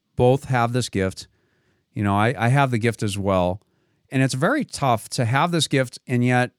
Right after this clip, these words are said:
be around people who we love, um, at different levels, right? It could be a family member, could be a coworker, could be a, a, a good friend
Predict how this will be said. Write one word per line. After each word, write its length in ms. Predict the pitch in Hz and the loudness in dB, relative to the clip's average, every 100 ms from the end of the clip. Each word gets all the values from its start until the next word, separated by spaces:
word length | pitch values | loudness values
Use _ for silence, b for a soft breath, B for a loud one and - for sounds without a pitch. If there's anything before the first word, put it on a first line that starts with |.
| - | -4
be 160 | 120 | 0
around 380 | 117 117 123 131 | 0 2 2 0
people 480 | 135 131 117 110 - - | -2 -4 -4 -6 -12 -4
who 380 | 127 120 110 107 _ _ _ _ - _ _ _ - | 0 2 0 -4 _ _ _ _ -20 _ _ _ -8
we 200 | 127 131 | 0 2
love, 500 | 117 113 120 175 - _ _ _ _ _ _ _ _ _ _ - | 4 4 4 2 -4 _ _ _ _ _ _ _ _ _ _ -2
um, 460 | 110 107 101 95 - _ | 2 2 2 -2 -8 _
at 280 | 131 113 107 | 0 0 -2
different 340 | 135 127 127 | -2 -2 -2
levels, 400 | 123 131 113 85 107 | 2 2 2 -2 -2
right? 220 | 107 107 | 0 0
It 120 | 104 | -2
could 160 | 120 107 | -2 0
be 80 | 98 | -2
a 40 | |
family 400 | - 120 117 117 | -2 -2 0 0
member, 440 | 113 110 117 139 - _ _ _ _ - | 0 2 0 -2 -6 _ _ _ _ -6
could 100 | 117 | -2
be 100 | 110 | -2
a 60 | |
coworker, 840 | 101 - 131 117 113 113 131 143 143 _ | -2 0 2 2 0 0 -2 -2 -6 _
could 120 | - 117 | -6 -2
be 100 | 110 | -2
a, 60 | 95 _ _ | -2 _ _
a, 100 | 110 107 - | -8 -6 -4
a 80 | 117 | 0
good 180 | 123 104 | 0 0
friend 520 | 120 110 135 202 | 2 2 2 0